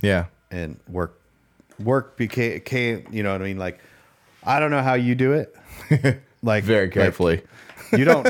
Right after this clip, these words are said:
Speaker 1: <laughs>
Speaker 2: just, po-, you don't, like, just pop out of bed, but you get up, like,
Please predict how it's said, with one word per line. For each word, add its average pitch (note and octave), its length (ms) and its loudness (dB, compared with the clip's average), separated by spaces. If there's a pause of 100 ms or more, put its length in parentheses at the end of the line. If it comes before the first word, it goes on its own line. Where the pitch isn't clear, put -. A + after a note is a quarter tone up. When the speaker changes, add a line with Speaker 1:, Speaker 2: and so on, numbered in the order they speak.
Speaker 1:
<laughs> A#3+ 60 2
Speaker 2:
just, A#2 300 -2
po-, - 200 -4
you C3+ 100 0
don't, E3 160 2
like, C3 160 0
just B2 200 -4
pop A#2+ 300 0
out A2 140 0
of G2 80 -2
bed, G#2 260 0
but F#2+ 180 -2
you B2+ 180 4
get A2+ 280 2
up, A2+ 400 0
like, G#2 220 -4